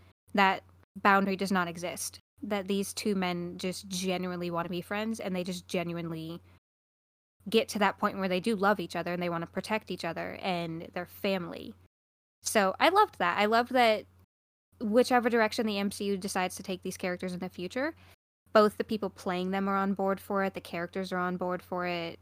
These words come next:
clearly the fans are here for it. So I'm like,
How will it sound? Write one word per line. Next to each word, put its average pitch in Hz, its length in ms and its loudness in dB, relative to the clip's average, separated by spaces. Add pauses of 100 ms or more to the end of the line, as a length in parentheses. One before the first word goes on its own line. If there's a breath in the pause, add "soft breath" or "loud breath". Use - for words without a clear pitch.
(100)
clearly 190 340 -2
the 175 100 -4
fans 160 520 -8
are 208 140 0
here 208 200 0
for 220 240 -4
it. 220 300 -2 (460)
So 175 540 0 (280)
I'm 208 140 4
like, 190 220 0